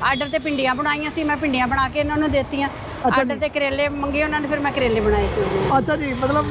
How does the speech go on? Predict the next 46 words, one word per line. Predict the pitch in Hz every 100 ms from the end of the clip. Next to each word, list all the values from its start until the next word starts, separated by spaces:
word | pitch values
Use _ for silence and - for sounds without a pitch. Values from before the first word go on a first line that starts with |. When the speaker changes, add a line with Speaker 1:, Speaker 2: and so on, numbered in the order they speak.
| 269
Speaker 2:
ਜਿਹੜੀ | 269 311
ਚੀਜ਼ | 311 277 269
ਵੀ | 269
ਹੈਗੀ | 240 254
ਆ, | 277
ਉਸ | 277
ਹਿਸਾਬ | 302 285 254
ਨਾਲ | 247
ਤੁਸੀਂ | 254 262
ਐਡਜਸਟਮੈਂਟ | 269 247 247 262
Speaker 1:
ਹਾਂਜੀ, | 254
Speaker 2:
ਕਰ | 233
ਦਿੰਦੇ | 202 190
ਹੋ। | 196
Speaker 1:
ਹਾਂਜੀ, | 185
ਹਾਂਜੀ। | - - - - -
Speaker 2:
ਕਿਆ | - 254 269
ਬਾਤ | 247 214
ਹੈ, | 208 196
ਕਿਆ | 240 233
ਬਾਤ | 226 202
ਹੈ |
ਜੀ। | 196 196 220 - - - - -
ਬਹੁਤ | 208 294
ਵਧੀਆ | 311 311
ਲੱਗਿਆ | 311 285
ਵੀ | 277 294
ਜੀ |
ਤੁਹਾਡੇ | 302 269
ਨਾਲ | 262
ਗੱਲਬਾਤ | 247 233 262 269
ਕਰਕੇ, | 269 247 285
ਤੁਹਾਡਾ | 277 254 262
ਖਾਣੇ | - 240 247 262
ਦੇਖ | 254 262 -
ਕੇ। | 285 302
Speaker 1:
ਹਾਂਜੀ। | - 233 220 214 -
Speaker 2:
ਤੇ | 262 262 269
ਅਸੀਂ | 226 269
ਇਹ | 294
ਉਮੀਦ | 254 226 247 240
ਕਰਦੇ | 262 233 262
ਹਾਂ | 269
ਵੀ |
ਤੁਹਾਡੇ | 269 240 240
ਕੋਲ | 262 262 269